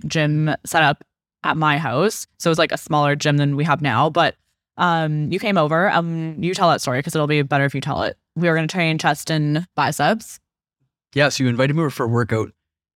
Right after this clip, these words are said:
Speaker 2: Like,
Speaker 1: That's
Speaker 2: I
Speaker 1: I gotta kick his ass.
Speaker 2: <laughs> I've,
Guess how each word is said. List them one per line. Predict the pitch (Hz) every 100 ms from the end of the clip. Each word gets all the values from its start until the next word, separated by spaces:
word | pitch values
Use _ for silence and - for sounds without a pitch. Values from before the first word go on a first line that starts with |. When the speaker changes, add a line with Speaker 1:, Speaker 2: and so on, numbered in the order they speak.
| -
Speaker 2:
Like, | 120 120
Speaker 1:
That's | 123
Speaker 2:
I | 170
Speaker 1:
I |
gotta | 175 147
kick | 151 151
his | 143
ass. | 127 71 170 - - - - _
Speaker 2:
<laughs> | _ _ -
I've, | 113 156 156